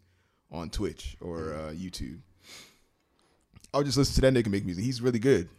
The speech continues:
Speaker 1: Or I would, like, uh, listen to some shit that I wouldn't normally listen to, like, or, or listen to some, like, chill hip hop or shit like that. To, like, really,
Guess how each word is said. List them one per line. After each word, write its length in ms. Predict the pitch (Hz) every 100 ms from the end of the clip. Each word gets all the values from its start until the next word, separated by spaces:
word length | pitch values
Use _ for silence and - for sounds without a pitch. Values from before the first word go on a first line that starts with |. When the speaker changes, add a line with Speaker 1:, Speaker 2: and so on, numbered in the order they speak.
| - -
Speaker 1:
Or 220 | 98 98
I 60 |
would, 180 | 101 101
like, 260 | 101 95 98
uh, 360 | 90 85 87
listen 340 | 87 101 - 104
to 200 | - 98
some 200 | - 90
shit 440 | - - 110 104
that 160 | 101 101
I 80 | 101
wouldn't 300 | 107 107 113
normally 340 | 113 117 117
listen 320 | 123 131 104 98
to, 340 | 107 90 78
like, 280 | 76 82 -
or, 160 | 92 82
or 160 | 92
listen 220 | 101 -
to 80 | -
some, 200 | - 101
like, 160 | 101 98
chill 320 | - 127 120
hip 220 | 123 120
hop 240 | 110 80 -
or 220 | 78 - _ _ _ _ _ _ _
shit 240 | - 120 92
like 160 | 92
that. 320 | 113 98 - _ _ _ _ _ _ _ _ _ _ -
To, 140 | - 87
like, 220 | 80 -
really, 500 | 90 90 87 82 76